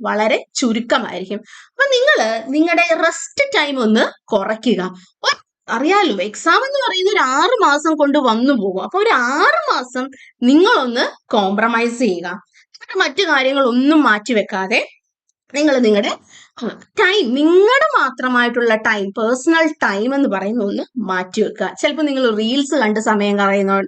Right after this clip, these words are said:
കറ-, കളയുന്നവരുണ്ടാവാം, അല്ലെങ്കിൽ എഫ് ബിയിൽ ചെയ്യുന്നവരുണ്ടാവാം, ഫങ്ഷൻസും പാർട്ടീസിലും ഒന്നും വിടാതെ പോകുന്ന, കല്യാണം,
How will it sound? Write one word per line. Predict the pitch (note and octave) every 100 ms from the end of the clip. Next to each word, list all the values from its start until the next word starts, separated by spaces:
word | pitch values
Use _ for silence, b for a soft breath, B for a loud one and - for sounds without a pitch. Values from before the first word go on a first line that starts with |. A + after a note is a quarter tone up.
| - A3
കറ-, | G3+ G3 -
കളയുന്നവരുണ്ടാവാം, | A3 G3+ G3+ G3+ G3+ F#3 F#3 F#3 G3 G3 - b b
അല്ലെങ്കിൽ | b C#4+ C4+ A3
എഫ് | G#3+ A3+
ബിയിൽ | A#3+ F4 F4 G#3+
ചെയ്യുന്നവരുണ്ടാവാം, | A#3 G#3+ G3+ G3+ G3+ F#3+ F#3+ F#3 F#3 G3+ - B B _ - -
ഫങ്ഷൻസും | D#4+ C4+ D4+ D#4 F4+ E4+ F4 C#4
പാർട്ടീസിലും | A#3+ A#3 C#4 C#4 C#4 C4
ഒന്നും | A#3+ C4+ C#4+
വിടാതെ | A#3 G#3+ B3 C4
പോകുന്ന, | C#4+ A3 G#3 A3 G#3
കല്യാണം, | - F4 B3+ A#3+ G#3+ G3+